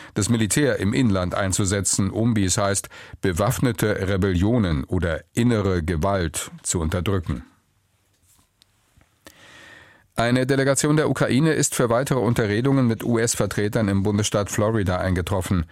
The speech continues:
Es sollten wichtige Gespräche mit den Partnern über die Details eines Friedensabkommens geführt werden,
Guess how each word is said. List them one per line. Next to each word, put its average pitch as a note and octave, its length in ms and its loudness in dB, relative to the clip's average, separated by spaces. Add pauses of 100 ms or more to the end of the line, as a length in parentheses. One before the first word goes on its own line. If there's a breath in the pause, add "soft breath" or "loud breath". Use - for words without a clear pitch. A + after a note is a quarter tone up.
(420 loud breath)
Es G#2 100 0
sollten A2+ 340 2
wichtige A2 360 0
Gespräche G2+ 580 0
mit F#2 180 -2
den F2+ 160 0
Partnern G2+ 460 -2
über F2+ 180 -2
die F2 160 -2
Details F#2+ 480 -2
eines F#2 260 0
Friedensabkommens F#2+ 960 -2
geführt G#2 340 -2
werden, G#2 300 0